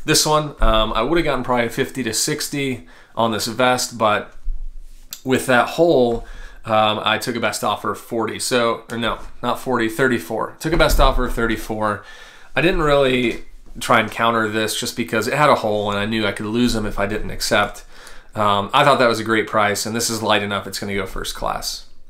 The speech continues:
So I flipped this item from, like, eight bucks into thirty-four. This next item is another item that I don't pick up anymore, um, because I sat on this <laughs> for a long time. But this is an Oakley button-up shirt, and,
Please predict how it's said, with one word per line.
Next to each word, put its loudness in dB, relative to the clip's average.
So 0
I 4
flipped 0
this 2
item 2
from, -2
like, -6
eight 0
bucks 2
into -4
thirty-four. -4
This 0
next 4
item 4
is 4
another 4
item 4
that 2
I 2
don't 2
pick -2
up 0
anymore, 2
um, -2
because 0
I 2
sat 4
on 2
this 0
<laughs> -10
for -2
a -4
long 0
time. 2
But -2
this 4
is 2
an 2
Oakley 4
button-up 0
shirt, 0
and, 0